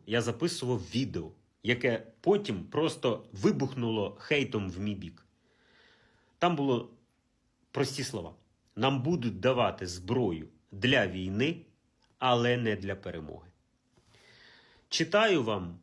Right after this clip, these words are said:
слова міністра оборони Литви Кащунаса, чи Кащун-, Щунаса. «нато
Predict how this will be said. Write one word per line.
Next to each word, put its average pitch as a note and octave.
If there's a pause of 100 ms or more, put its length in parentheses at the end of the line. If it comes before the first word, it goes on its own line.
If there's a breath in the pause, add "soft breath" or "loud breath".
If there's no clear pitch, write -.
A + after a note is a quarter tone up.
слова B2
міністра C3
оборони G2+
Литви G2 (640)
Кащунаса, G#2+
чи -
Кащун-, - (200)
Щунаса. C3 (680 soft breath)
«нато F#3+